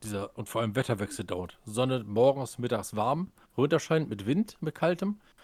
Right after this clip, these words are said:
Und dann ist die Sonne plötzlich weg, also alles bewölkt und es fängt an zu regnen.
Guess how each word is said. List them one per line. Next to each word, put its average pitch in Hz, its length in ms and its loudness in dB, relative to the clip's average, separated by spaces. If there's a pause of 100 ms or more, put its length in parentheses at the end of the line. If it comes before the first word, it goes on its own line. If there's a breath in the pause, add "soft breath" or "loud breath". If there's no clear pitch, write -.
(240 soft breath)
Und 131 440 -2
dann 147 200 2
ist - 180 -6
die 147 40 4
Sonne 147 140 4
plötzlich 120 380 -2
weg, 180 260 0
also 123 200 0
alles 131 180 0
bewölkt 160 460 2
und 165 60 -2
es - 40 -6
fängt 156 160 -4
an 135 80 0
zu - 80 0
regnen. 117 280 0